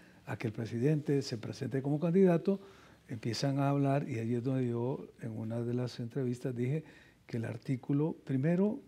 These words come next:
fue ignorado porque nadie lo mencionaba. Cuando yo lo mencioné en una entrevista,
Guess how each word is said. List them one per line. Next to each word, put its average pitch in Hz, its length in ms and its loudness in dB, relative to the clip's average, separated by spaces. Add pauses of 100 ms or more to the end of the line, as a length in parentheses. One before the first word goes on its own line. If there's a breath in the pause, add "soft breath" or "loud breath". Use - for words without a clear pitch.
fue 127 240 -6
ignorado 131 460 0
porque 120 200 -4
nadie 117 360 -4
lo 110 260 -6
mencionaba. 113 640 -6 (540 loud breath)
Cuando 113 220 -2
yo 120 140 2
lo 170 100 6
mencioné 160 640 2
en 120 60 -8
una 117 160 -4
entrevista, 151 560 0